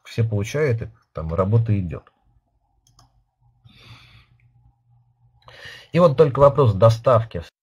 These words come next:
содержимого для нас почти не является проблемным. В В В. Интернет.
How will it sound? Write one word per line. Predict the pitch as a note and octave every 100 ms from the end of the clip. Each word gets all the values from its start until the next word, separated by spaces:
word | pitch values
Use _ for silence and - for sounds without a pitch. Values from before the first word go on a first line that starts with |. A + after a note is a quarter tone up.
| _
содержимого | F2+ F#2 G2+ D#3 C#3+ G#2+ G#2
для | F2+ F#2 F#2
нас | A#2 A#2 - _
почти | F#2+ - - _ - A#2+ A#2+ A2+ A2 A2
не | G2+
является | G#2 G#2 G2 F#2+ A2+
проблемным. | - F2 F2 E2+ D2+ C#2+ - _ _ _ _ _ -
В | G#2+ A2 C3
В | A#2 F2+ A2 G#2+ -
В. | F2 - - _ _ _ _ _ _ _ _ _
Интернет. | B2+ A#2+ A2+ A2 G2 F#2 - _